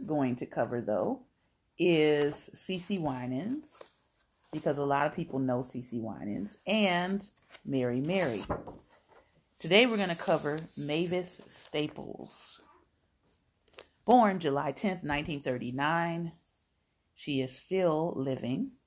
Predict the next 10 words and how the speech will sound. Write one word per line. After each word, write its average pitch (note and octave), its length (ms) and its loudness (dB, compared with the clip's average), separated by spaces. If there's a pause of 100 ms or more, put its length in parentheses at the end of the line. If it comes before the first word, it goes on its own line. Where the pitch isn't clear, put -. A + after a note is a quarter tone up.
(220)
so B2+ 460 -4 (1600)
tributes C#3+ 460 -2
to C3+ 100 -6
her. F3+ 440 -4 (800)
Hometown, G#3 560 6
Chicago, F3 520 2
Illinois. D#3+ 600 -2 (340)
Notable E3 460 2
gospel D3 400 2
hits, G#3 360 -2